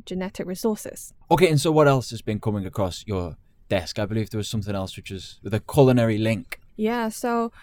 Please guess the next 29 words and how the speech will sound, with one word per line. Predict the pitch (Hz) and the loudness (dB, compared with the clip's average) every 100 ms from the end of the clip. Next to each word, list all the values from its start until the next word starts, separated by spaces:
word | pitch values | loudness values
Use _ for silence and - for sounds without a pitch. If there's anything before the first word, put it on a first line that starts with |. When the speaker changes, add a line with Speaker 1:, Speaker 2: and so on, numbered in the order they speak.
| - - - | -20 -20 0
Speaker 1:
our | 262 | 2
team, | 302 294 254 254 | 2 2 4 4
we | 233 | 4
found | 220 226 226 226 226 233 | 0 2 4 4 4 4
another | 214 202 196 233 | 2 0 0 -2
story | - 247 247 269 | 0 0 2 2
which | 262 226 - | 2 0 2
is | 226 208 - - - - | 2 2 -2 -14 -20 -8
based | - 220 233 | 0 0 0
in | 226 208 | 0 -2
Taiwan, | - 196 196 208 247 302 | -2 -4 -2 -2 -2 -4
and | - 214 | -4 -2
there's | 208 214 | -2 -2
this, | 247 - - - _ _ - | -2 -2 -10 -16 _ _ -4
um, | 214 208 | 0 0
Taiwanese | 208 233 226 226 220 - | 0 2 4 4 4 2
artist | 294 - 202 208 - | -2 0 -2 -2 -4
who | 220 | -4
crafted | - 233 214 233 233 196 | -2 -2 -2 0 -4 -4
three | - 262 320 | -6 -2 0
little | 269 247 | 0 -2
piglets | 226 214 180 180 214 - - - - - 220 | -4 -4 -4 -4 -6 -10 -18 -20 -20 -6 0
on | 220 208 208 | 4 4 2
just | 202 214 - | 0 -2 -4
a | 202 | -6
grain | 185 196 190 | -2 -2 -2
of | 180 196 | -4 -4
rice. | 202 113 - - - _ _ - - _ _ - _ _ - | -4 -6 -10 -14 -18 _ _ -20 -20 _ _ -20 _ _ 0
Speaker 2:
One | 113 110 107 107 | 4 6 6 2